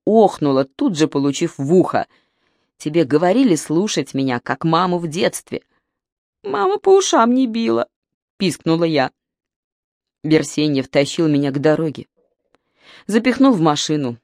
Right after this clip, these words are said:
развернулся и на сумасшедшей скорости помчался в темноту. «Ты что, моих звонков не слышала?»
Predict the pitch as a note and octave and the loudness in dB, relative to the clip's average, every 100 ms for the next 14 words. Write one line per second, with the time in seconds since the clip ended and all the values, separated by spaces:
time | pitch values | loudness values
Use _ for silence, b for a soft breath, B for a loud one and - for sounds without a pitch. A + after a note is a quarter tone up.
0 | - E3+ E3+ F#3 F#3 G3 A3+ - C#3 C#3 | -2 0 2 4 4 4 2 -2 -4 -4
1 | C#3+ D#3 F#3+ - C#4+ D3+ C#3+ - E3 D3+ | -4 -4 -4 -4 -2 -2 -2 -2 0 0
2 | C3 C3+ - C3 A#2+ A2 A#2+ - - A2+ | -4 -6 -2 -2 -2 -4 -4 -8 -12 -10
3 | A2 - - - - _ _ _ _ _ | -8 -10 -10 -14 -14 _ _ _ _ _
4 | _ _ _ _ _ _ _ _ _ _ | _ _ _ _ _ _ _ _ _ _
5 | _ _ _ - - - E3 - _ b | _ _ _ -8 -6 -2 -4 -4 _ b
6 | b b b b D3+ C#3+ C#3 G3 A3 F#3 | b b b b 0 2 2 2 0 -2
7 | D3+ F3+ A3 - D3 C3 | -6 -4 -4 -4 -6 -8